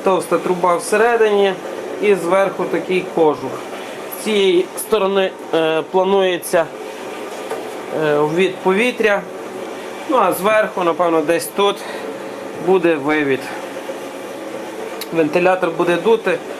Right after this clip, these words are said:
ну і кожух буде обдувати. Е, от такі от справи. Хочеться швидко пічку зробити, тому так докладно знімати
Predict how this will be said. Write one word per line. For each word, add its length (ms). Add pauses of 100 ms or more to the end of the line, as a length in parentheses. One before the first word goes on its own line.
(500)
ну 140
і 340
кожух 440
буде 200
обдувати. 720 (2500)
Е, 240
от 200
такі 300
от 200
справи. 460
Хочеться 460
швидко 500 (380)
пічку 400 (380)
зробити, 420
тому 260
так 220 (1300)
докладно 600
знімати 640